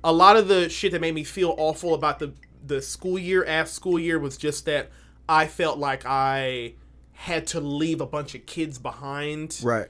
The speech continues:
Speaker 1: in terms of instruction, because everybody in admin was like, "Yeah, but we need state tests, and we don't give, really give a fuck if those niggas can't read." And I'm like, "Yeah, but I do, 'cause I'm the reading teacher, idiots."
Speaker 2: Yeah.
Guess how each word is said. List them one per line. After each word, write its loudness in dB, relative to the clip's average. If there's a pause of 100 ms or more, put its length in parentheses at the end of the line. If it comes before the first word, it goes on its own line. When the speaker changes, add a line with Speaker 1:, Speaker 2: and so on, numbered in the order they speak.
Speaker 1:
in -8
terms -4
of -8
instruction, -6
because -8
everybody -2
in -8
admin -6
was -10
like, -8 (500)
"Yeah, 2
but 0
we 0
need -4
state -2
tests, -6
and -8
we -6
don't -8
give, -6
really -6
give -8
a -12
fuck -12
if -20
those -10
niggas -12
can't -12
read." -6
And -16
I'm -12
like, -12
"Yeah, -14
but -14
I -8
do, -8
'cause -18
I'm -12
the -10
reading -10
teacher, -16
idiots." -8
Speaker 2:
Yeah. 6